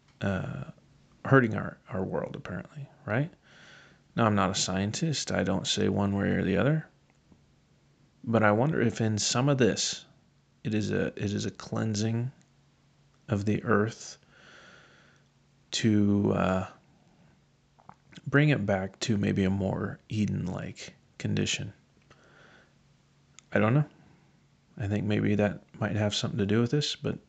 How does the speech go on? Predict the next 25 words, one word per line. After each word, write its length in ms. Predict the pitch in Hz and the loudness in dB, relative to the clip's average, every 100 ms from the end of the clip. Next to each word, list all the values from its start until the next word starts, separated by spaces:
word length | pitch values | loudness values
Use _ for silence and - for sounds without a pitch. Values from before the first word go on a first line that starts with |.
| _ _ - _ _ _ _ | _ _ -20 _ _ _ _
we'll 100 | - | -8
just 200 | 101 - | -4 -4
have 160 | - - | -6 -8
to 100 | 107 | -6
wait 160 | - | -4
and 100 | 107 | -6
see. 280 | - 151 135 - _ _ _ - - - - - - - - | -8 -6 -8 -10 _ _ _ -20 -20 -18 -18 -18 -20 -6 2
Verse 200 | 113 - | 4 4
seven, 300 | 139 131 101 | 4 2 2
"And 80 | 98 | 0
I 80 | |
heard 500 | 98 139 147 131 - - - - _ - | 0 4 4 4 -4 -12 -20 -20 _ -4
the 120 | 110 | -2
altar 360 | - 104 98 98 | 2 2 2 -2
respond, 580 | 98 - - 98 95 | -2 -4 -4 -4 -4
'Yes, 600 | 101 101 98 - - - - - | -2 0 0 -2 -8 -10 -14 -8
Lord 420 | 110 104 113 113 | -2 0 0 -2
God 260 | 110 107 110 | 0 2 2
Almighty, 480 | 107 98 95 - - - - - - _ | 0 -2 -4 -8 -12 -20 -20 -20 -20 _
true 500 | - 131 131 117 98 - - | 0 4 6 4 2 -4 -2
and 240 | 113 104 | 0 0
just 460 | 101 117 120 - - | 0 0 0 -4 -2
are 120 | 107 | 0
your 240 | 104 110 107 | 2 2 2
judgments.'" 800 | 104 98 - - - - - | 0 -2 -2 -10 -8 -8 -10